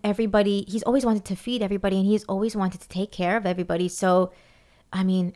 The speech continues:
and that, that extends beyond his family. That ex-, that extends beyond the people that he even knows. That, that extends to the entire world.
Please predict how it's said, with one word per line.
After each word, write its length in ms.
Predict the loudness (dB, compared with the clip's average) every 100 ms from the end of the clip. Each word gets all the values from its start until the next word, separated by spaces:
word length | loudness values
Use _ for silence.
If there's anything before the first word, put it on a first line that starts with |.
| -2
and 160 | -2 -2
that, 320 | -2 0 -2 -6 -6
that 180 | -2
extends 640 | -2 -4 0 2 2 0 -2 -18 -20 _ -6
beyond 800 | -2 0 2 2 2 0 -2 -8 -14 _ _ _ _ _ _ _ -4
his 220 | -4 -2
family. 420 | -2 0 2 0
That 160 | 0 0
ex-, 220 | -2 -6 _ -6
that 140 | -4
extends 380 | -4 -4 -4 -4
beyond 520 | -4 -2 -2 0 -2
the 60 | -4
people 280 | -8 -8
that 140 | -6 -8
he 120 | -8
even 300 | -8 -4 -4
knows. 340 | -2 -2 -4
That, 260 | -4 -6 -6
that 140 | -4
extends 360 | -4 -4 -4 -4
to 100 | -2
the 100 | -2
entire 400 | -2 -4 -6 -4
world. 520 | -2 -2 -2 -4 -10